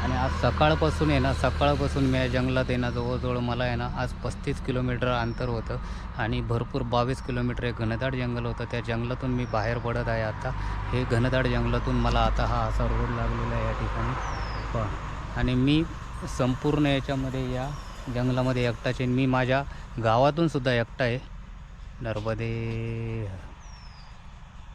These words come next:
नर्मदे यार. जंगलातून मी बाहेर आल्याच्या नंतर हवेवरती आलेलो आहे ना, हवेवरून आहे ना, आपल्याला जे आहे ना, ता-, एक, अ, हवेवरती आलं, सातशे मीटर अंतरावरती आहे ना, आपल्याला आहे ना, अ, एक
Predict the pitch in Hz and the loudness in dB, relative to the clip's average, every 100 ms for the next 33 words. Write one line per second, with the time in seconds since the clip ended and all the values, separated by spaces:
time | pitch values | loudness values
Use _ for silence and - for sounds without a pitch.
0 | - - - - - - - - _ - | -16 -14 -14 -14 -14 -14 -16 -20 _ -4
1 | 143 135 143 147 139 123 117 131 147 165 | 2 4 6 8 6 6 6 6 8 6
2 | 180 214 202 202 185 175 180 175 180 175 | 4 4 6 6 6 6 4 4 4 4
3 | 165 160 175 151 123 151 190 185 175 185 | 4 4 4 4 6 8 8 6 6 6
4 | 175 175 170 160 151 175 170 143 110 - | 6 6 6 6 6 6 4 4 2 6
5 | 143 185 202 202 208 196 175 175 170 175 | 8 10 10 8 8 8 6 8 8 8
6 | 165 160 165 170 156 147 151 - - - | 8 8 8 8 8 6 6 4 4 6
7 | - 156 147 165 208 190 180 185 185 196 | 6 8 10 8 8 8 8 8 6 4
8 | - 143 170 190 196 185 190 185 170 156 | 4 6 8 8 6 6 6 6 4 2
9 | - 220 214 240 247 214 202 202 202 196 | 4 6 8 8 8 6 4 6 6 6
10 | 190 208 185 175 160 170 175 180 165 165 | 6 6 8 6 6 6 6 6 8 8
11 | 160 - 170 170 - - - - - 64 | 8 8 10 10 10 12 12 12 10 10
12 | 64 - 58 62 - - - - - - | 10 10 8 6 6 4 4 4 2 0
13 | - - | 2 2